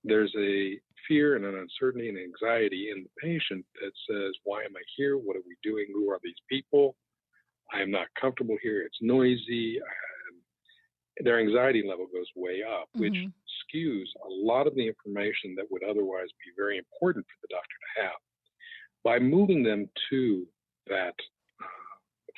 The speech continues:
Speaker 1: home care environment, um, the insurance companies realize that they gain advantage on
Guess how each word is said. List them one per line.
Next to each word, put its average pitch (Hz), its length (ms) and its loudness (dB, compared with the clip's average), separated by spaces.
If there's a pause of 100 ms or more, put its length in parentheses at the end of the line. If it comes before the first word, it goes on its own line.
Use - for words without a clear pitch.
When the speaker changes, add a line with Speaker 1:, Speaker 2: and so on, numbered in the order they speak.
Speaker 1:
home 113 380 2 (240)
care 107 220 0
environment, 92 540 -6 (520)
um, 92 460 0 (880)
the 117 140 2
insurance 131 380 2
companies 104 420 -6
realize 98 420 0 (100)
that 104 120 -8
they 101 180 -2
gain 101 400 -2 (100)
advantage 117 880 -2 (380)
on 92 300 -2